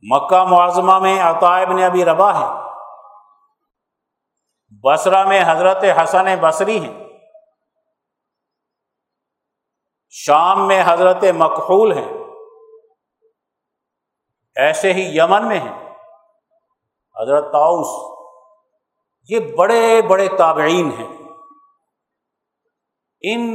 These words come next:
تابعین نے بڑے فقہا صحابہ سے قرآن حکیم کی تعلیم اور احادیث مبارکہ کو سمجھنے کی تعلیم حاصل کی، اور اس کی روشنی میں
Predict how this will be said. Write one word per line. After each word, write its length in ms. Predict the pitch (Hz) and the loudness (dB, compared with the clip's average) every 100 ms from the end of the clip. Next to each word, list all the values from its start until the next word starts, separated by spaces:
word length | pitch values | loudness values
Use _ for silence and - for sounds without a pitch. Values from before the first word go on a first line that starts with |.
| 214 - - _ _ _ | -10 -16 -20 _ _ _
تابعین 600 | 160 160 165 160 175 220 214 | 0 2 0 -2 0 0 -2
نے 180 | 185 160 170 214 - - - _ _ _ _ _ _ _ _ _ _ _ - | -4 -4 -6 -12 -18 -20 -20 _ _ _ _ _ _ _ _ _ _ _ -2
بڑے 320 | 135 185 220 202 | 0 2 0 0
فقہا 680 | 185 175 170 147 156 190 196 | -2 0 2 2 2 2 2
صحابہ 520 | - 160 160 165 175 | 0 2 2 2 2
سے 220 | 170 180 180 175 | 2 -2 -2 -2
قرآن 320 | 156 160 170 170 | 0 0 0 -4
حکیم 500 | 160 147 160 165 175 | -6 -8 -8 -8 -8
کی 160 | 170 165 156 | -10 -12 -4
تعلیم 480 | 147 143 151 156 | -2 -2 -4 -8
اور 140 | 156 147 | -2 0
احادیث 540 | 139 147 139 156 151 160 | 0 0 -4 -6 -10 -10
مبارکہ 560 | 135 120 131 143 139 143 | -10 -2 0 0 -2 -8
کو 140 | 143 | -8
سمجھنے 460 | 143 147 147 147 135 | -10 -8 -10 -10 -14
کی 140 | 151 147 | -14 -4
تعلیم 340 | 139 151 156 | -2 -2 -6
حاصل 280 | 131 113 - | -10 -14 -16
کی، 220 | - _ _ _ _ _ _ _ _ _ _ _ _ _ _ _ _ _ | -20 _ _ _ _ _ _ _ _ _ _ _ _ _ _ _ _ _
اور 180 | 156 196 202 202 | 2 2 2 0
اس 100 | 220 - | 0 0
کی 120 | 262 240 | -4 2
روشنی 480 | 208 202 208 214 214 | 2 2 0 0 -2
میں 180 | 160 | -4